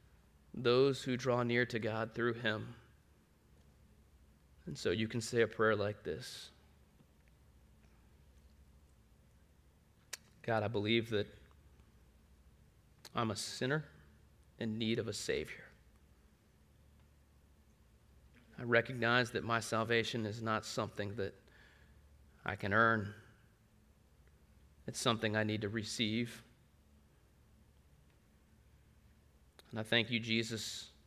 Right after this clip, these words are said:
for being willing to bear the punishment that I deserved and to impart your perfect righteousness to me.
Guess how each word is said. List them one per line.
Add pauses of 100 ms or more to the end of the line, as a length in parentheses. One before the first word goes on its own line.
(840)
for (400)
being
willing (2500)
to
bear
the (680)
punishment (280)
that
I
deserved (1400)
and
to
impart
your
perfect
righteousness
to
me.